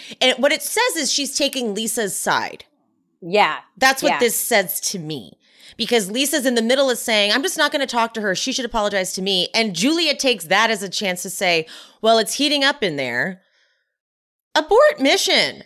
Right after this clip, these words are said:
Speaker 1: Julia.
Speaker 2: That, th-, I did not understand why she did that, because that was just throw, first of all, you're throwing Kiki under the bus and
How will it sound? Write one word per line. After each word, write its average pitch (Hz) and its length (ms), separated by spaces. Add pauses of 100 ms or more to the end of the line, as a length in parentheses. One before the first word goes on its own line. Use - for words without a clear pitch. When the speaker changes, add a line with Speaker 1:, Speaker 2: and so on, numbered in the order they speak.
Speaker 1:
Julia. 214 760 (220)
Speaker 2:
That, 170 100
th-, 190 60
I 277 220
did 294 160
not 185 300
understand 175 720
why 156 320
she 170 280
did 143 240
that, - 280
because 156 640 (220)
that 190 320
was 254 200
just 226 360 (280)
throw, 208 260
first 269 180
of - 40
all, 240 80
you're 185 100
throwing 208 300
Kiki 202 300
under 196 160
the 165 80
bus 143 580
and 170 360